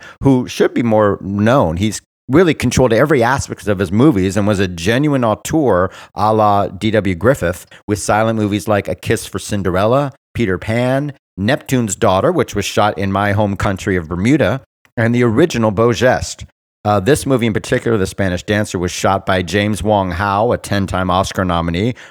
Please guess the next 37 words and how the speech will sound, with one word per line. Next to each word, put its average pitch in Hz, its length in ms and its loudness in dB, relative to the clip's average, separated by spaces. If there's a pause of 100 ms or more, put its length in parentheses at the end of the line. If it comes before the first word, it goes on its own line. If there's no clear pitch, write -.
(180)
and 85 400 -4
of 104 160 -4
course 104 260 0
famous 101 340 -2
for 90 140 -4
Sweet 110 320 -4
Smell 98 260 -2
of 87 80 -4
Success, 101 520 -4
hud, 101 400 0
and 87 280 -6 (140)
so 117 220 -2
many 87 240 0
other 87 160 0
movies. 87 420 -2 (320)
And 107 220 2
we 107 120 2
are 104 120 4
joined 123 480 0
today 82 340 -2
by 92 220 0
Dennis 98 320 0
Doros, 170 340 2
the 110 80 -4
co-founder, 117 560 2
while 90 220 0
Amy 110 300 0
Heller's 110 340 2
in 107 80 2
the 107 80 2
next 113 240 -2
room 120 120 0
getting 107 280 0
ready 107 180 2
for 101 140 -6
their 139 360 2
appearance 101 520 -2